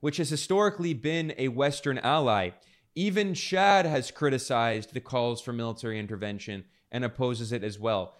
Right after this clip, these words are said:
So what we're seeing is that there are a few pro-Western governments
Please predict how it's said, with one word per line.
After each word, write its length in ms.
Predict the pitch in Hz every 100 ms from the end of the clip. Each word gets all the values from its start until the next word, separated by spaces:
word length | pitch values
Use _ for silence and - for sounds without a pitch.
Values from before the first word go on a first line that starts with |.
| _
So 120 | -
what 160 | 175 226
we're 140 | 226
seeing 480 | - 214 214 175 143
is 180 | 135 117
that 340 | 143 135 - _ _ _ -
there 200 | 147 143
are 220 | 180 202
a 60 |
few 360 | - - 185 208
pro-Western 840 | 151 - 175 190 165 160 - 151 127
governments 680 | 139 131 113 98 101 -